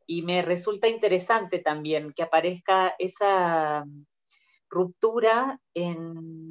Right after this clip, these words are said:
la pa-, eh, sobre lo que se cree que es cuerpo o sobre lo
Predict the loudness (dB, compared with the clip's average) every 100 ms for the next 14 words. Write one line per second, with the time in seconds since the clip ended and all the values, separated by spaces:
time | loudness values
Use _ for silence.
0 | -2 2 2 0 -2 -4 -6 -4 0 0
1 | 2 0 -2 -10 -8 -2 4 4 4 0
2 | 0 4 6 6 4 2 2 0 -4 -6
3 | -4 -2 -2 -2 -4